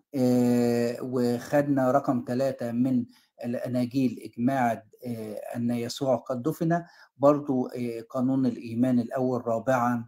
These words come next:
اللي هو في تقليد كورنثوس أو التسليم اللي هو في كورنثوس الأولى خمستاشر يقول لك: "وأنه دفن".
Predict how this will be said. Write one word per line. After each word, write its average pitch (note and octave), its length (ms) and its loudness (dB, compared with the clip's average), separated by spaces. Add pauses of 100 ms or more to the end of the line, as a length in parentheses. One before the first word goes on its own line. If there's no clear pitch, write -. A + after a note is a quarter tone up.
(320)
اللي G#2+ 120 -8
هو B2 100 -2
في A#2+ 100 -14
تقليد B2 400 -6
كورنثوس A#2+ 600 -8
أو B2+ 200 -4
التسليم B2 640 0 (400)
اللي A#2 200 -8
هو B2 360 0
في A2+ 300 -6
كورنثوس A#2+ 540 -8
الأولى B2+ 240 -6
خمستاشر C3 920 -6 (280)
يقول B2 220 2
لك: C3+ 160 -2
"وأنه C3 840 2
دفن". B2 460 4